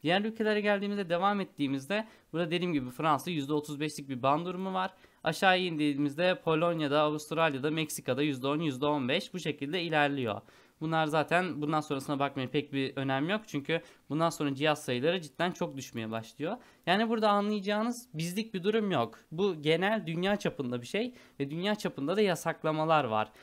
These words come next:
Ya burada "Vatan millet Sakarya gibi Türkiye'yi savunalım" vesaire diyenler o gün o dönemde işte "Gelin P F yapalım" deyip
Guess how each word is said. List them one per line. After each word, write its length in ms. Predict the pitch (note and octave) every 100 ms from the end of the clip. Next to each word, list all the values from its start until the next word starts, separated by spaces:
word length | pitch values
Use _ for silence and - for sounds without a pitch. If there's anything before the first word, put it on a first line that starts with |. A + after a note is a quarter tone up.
| _
Ya 140 | C#3+ D3+
burada 340 | E3 F#3 C#3+
"Vatan 340 | D#3+ E3 F#3
millet 320 | F3 F3+ E3+ E3+
Sakarya 500 | - D#3 F3+ F3+ E3
gibi 260 | D#3+ D#3
Türkiye'yi 520 | - D#3 - E3+ F3
savunalım" 580 | E3 - D#3 D#3 F3 F3
vesaire 480 | C#3+ C#3+ D#3+ F3+ G3
diyenler 540 | G3 F#3 F3 G3+ B3 - - -
o 160 | F3+ F3+
gün 180 | G#3
o 200 | - F#3
dönemde 520 | F#3+ G#3 F3 E3 F#3+ E3+
işte 220 | F#3+ F3+
"Gelin 280 | E3 F3+ E3+
P 240 | F3 E3
F 140 | E3
yapalım" 540 | F#3 F3 F3 D3 C#3+ C#3
deyip 240 | F3+ A3+